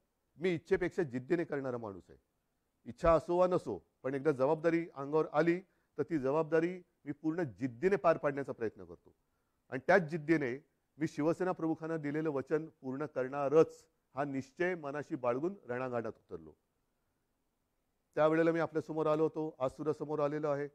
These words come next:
कोणताही अनुभव नव्हता. आपल्याला तेव्हा नाईलाज झाला, वेगळा मार्ग पत्करावा लागला.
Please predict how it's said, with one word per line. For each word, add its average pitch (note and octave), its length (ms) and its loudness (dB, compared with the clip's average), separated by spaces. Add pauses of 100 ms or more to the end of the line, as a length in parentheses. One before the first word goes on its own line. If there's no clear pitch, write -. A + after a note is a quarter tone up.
(1200)
कोणताही C#3 320 2
अनुभव D#3+ 340 2
नव्हता. D#3 380 -2 (440)
आपल्याला D3 320 0
तेव्हा D#3 440 0
नाईलाज C3+ 400 -2
झाला, D3+ 380 -2
वेगळा A#2+ 280 -2
मार्ग D#3 220 -2
पत्करावा D#3 460 -4
लागला. D3+ 260 -4